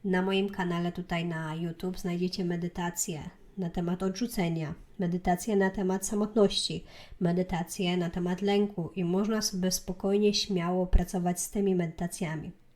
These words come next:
Jeżeli potrzebujecie pomocy w przepracowaniu lęku przed bliskością, zapraszam Was także na sesję indywidualną, online lub stacjonarnie pod Łodzią.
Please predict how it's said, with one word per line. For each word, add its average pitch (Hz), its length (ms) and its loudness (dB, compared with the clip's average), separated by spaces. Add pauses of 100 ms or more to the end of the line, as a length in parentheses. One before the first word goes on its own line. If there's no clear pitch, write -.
(100)
Jeżeli 226 300 4
potrzebujecie 247 760 0
pomocy 190 600 2
w - 60 -8
przepracowaniu 185 920 0 (320)
lęku 202 320 4
przed 190 260 2
bliskością, 202 680 -2
zapraszam 247 640 0
Was 254 160 0
także 254 260 -2
na 233 220 2
sesję 226 360 0
indywidualną, 170 1000 0 (460)
online 247 440 6
lub 202 160 8
stacjonarnie 175 800 4 (260)
pod 170 160 6
Łodzią. 151 400 0